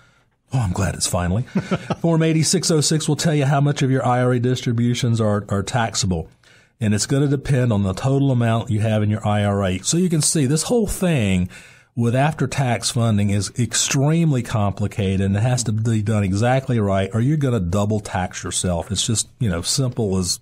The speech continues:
simple as that. Yeah, I know this is a whole lot of legal jargon, and it can be tough to understand, so let me try to explain it a, a little bit better. <laughs> If you contributed after-tax money to an I R A and you wanna convert it to a Roth I R A,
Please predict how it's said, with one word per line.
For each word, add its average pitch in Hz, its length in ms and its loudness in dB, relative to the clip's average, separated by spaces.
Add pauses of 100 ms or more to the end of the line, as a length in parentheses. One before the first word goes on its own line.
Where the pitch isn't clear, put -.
(120)
simple 117 440 -2
as 85 120 -2
that. 80 340 -2 (1200)
Yeah, 120 320 2
I 131 200 2
know 123 240 4
this 120 180 0
is 104 80 2
a 98 100 2
whole 117 340 0
lot 110 180 2
of 98 100 2
legal 104 300 2
jargon, 101 540 0
and 95 120 2
it 98 140 -4
can 98 120 -2
be 98 140 0
tough 101 280 -2
to - 140 -4
understand, 95 560 0
so 92 140 -2
let 127 220 2
me 156 100 2
try 135 240 0
to 127 60 2
explain 113 500 0
it - 160 -4 (100)
a, 95 280 0 (100)
a - 20 2
little 127 340 2
bit 127 180 0
better. 101 360 0
<laughs> 147 80 -8 (560)
If 117 280 0
you 196 100 4
contributed 175 600 0
after-tax 135 640 0
money 123 240 2
to 117 160 0
an 110 80 2
I 113 160 2
R 117 160 4
A 98 80 2
and 95 100 2
you 117 140 2
wanna 117 160 0
convert 110 400 0
it - 100 -6
to 113 140 -2
a 101 40 2
Roth 107 400 2
I 92 160 2
R 85 180 0
A, 80 240 -2